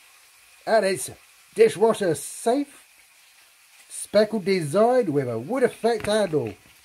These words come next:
More available in the range. No, that's Asda, not the range. So there's the back of the, uh, packaging. We've got a hundred day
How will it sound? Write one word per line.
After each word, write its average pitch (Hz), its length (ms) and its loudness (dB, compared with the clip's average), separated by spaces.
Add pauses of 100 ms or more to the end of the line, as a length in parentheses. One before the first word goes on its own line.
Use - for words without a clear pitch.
(160)
More 220 240 2
available 233 680 0 (400)
in 160 220 -10
the 240 100 0
range. 143 1000 -6 (400)
No, 156 300 0 (280)
that's 180 160 -6
Asda, 254 400 -2
not 196 180 -8
the 139 60 -14
range. 151 500 -8 (3250)
So 127 420 0
there's 143 300 0
the 147 340 4
back 175 320 0
of 143 280 4
the, 139 340 4
uh, 131 400 -4
packaging. 160 640 -4
We've 120 120 -10
got 120 200 -4
a 113 100 -10 (280)
hundred 208 280 0 (220)
day 214 380 4